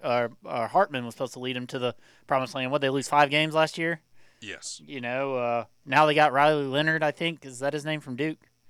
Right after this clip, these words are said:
Speaker 1: That's going there next year?
Speaker 2: Yeah.
Speaker 1: Didn't he transfer there?
Speaker 2: Mm-hmm.
Speaker 1: So the expectations are gonna be high again for them. I mean, I'm sure they've got great odds to make the college football playoff, you know,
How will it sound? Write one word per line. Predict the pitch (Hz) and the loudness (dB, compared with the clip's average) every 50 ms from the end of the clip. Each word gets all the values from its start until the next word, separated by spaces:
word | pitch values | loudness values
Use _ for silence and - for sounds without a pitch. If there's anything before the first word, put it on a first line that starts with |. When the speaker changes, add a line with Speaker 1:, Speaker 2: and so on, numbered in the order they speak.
| - - _ _ _ _ _ _ _ _ | -20 -20 _ _ _ _ _ _ _ _
Speaker 1:
That's | - 143 139 - | -10 -8 -8 -6
going | - 165 160 160 160 | -4 -2 -2 -2 -2
there | 160 160 160 160 160 - _ _ _ _ _ _ _ _ _ _ _ _ | -2 -2 -2 -4 -6 -10 _ _ _ _ _ _ _ _ _ _ _ _
next | - 147 143 165 - - - | -6 -4 -4 -4 -4 -6 -8
year? | 180 170 165 165 - _ - | -8 -8 -8 -10 -14 _ -18
Speaker 2:
Yeah. | - - | -10 -8
Speaker 1:
Didn't | 139 147 143 | -6 -6 -6
he | 151 | -8
transfer | - - 156 151 - - 160 | -6 -4 -6 -6 -6 -4 -4
there? | 151 160 156 | -2 -2 -4
Speaker 2:
Mm-hmm. | 135 - - _ _ _ _ _ _ _ _ _ _ | -6 -12 -20 _ _ _ _ _ _ _ _ _ _
Speaker 1:
So | - 165 170 | -8 -4 2
the | 180 175 | 4 4
expectations | 196 - - 175 160 - 160 160 165 - 190 170 | 4 4 2 -4 0 2 2 2 2 -2 -6 -4
are | 160 | -4
gonna | 170 170 | -2 -2
be | 165 156 | -2 0
high | 156 170 180 180 | 0 0 0 0
again | 175 175 185 180 | -2 -2 -6 -6
for | - 185 | -8 -8
them. | 160 196 196 143 110 | -6 -6 -6 -6 -8
I | 110 113 | -8 -10
mean, | 117 113 117 | -10 -8 -6
I'm | 123 131 117 | -6 -8 -8
sure | - - 151 151 | -8 -6 -4 -2
they've | 147 147 | -2 0
got | 139 151 156 127 127 | 0 0 0 0 -2
great | 127 139 143 156 151 | -2 0 2 4 6
odds | 147 151 160 160 - - | 6 6 6 4 2 -6
to | - 139 135 123 _ _ _ _ _ - | -6 -6 -6 -6 _ _ _ _ _ -8
make | 143 143 | -8 -8
the | - | -4
college | - 160 165 160 151 | 4 6 6 6 6
football | - 180 156 160 165 151 | 2 -2 0 0 0 0
playoff, | - 156 156 143 120 107 107 107 - - - - _ _ | 0 0 0 0 0 0 -4 -8 -10 -16 -20 -20 _ _
you | 139 127 | -14 -12
know, | 120 117 113 117 120 117 | -10 -10 -10 -10 -10 -12